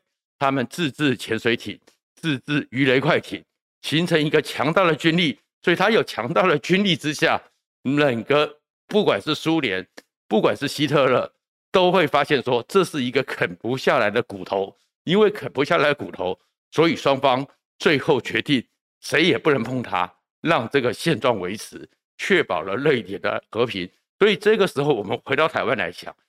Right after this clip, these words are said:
如果我们台湾呢，永远是投降主义，永远说，“啊，这个军费啊，不要花啊，浪费啊。”你不要忘了，瑞典可以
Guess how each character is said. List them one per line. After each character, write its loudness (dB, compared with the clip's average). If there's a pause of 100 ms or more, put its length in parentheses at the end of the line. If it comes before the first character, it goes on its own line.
(300)
如 0
果 4
我 4
们 0
台 0
湾 2
呢， 2 (340)
永 2
远 2
是 -4
投 -4
降 -4
主 -4
义， -2 (260)
永 4
远 4
说 -2
，“啊， 2
这 0
个 2
军 -2
费 2
啊， 2
不 -4
要 4
花 2
啊， 2 (300)
浪 0
费 2
啊。” -4
你 -12
不 -4
要 4
忘 2
了， -10 (360)
瑞 4
典 -2
可 0
以 -2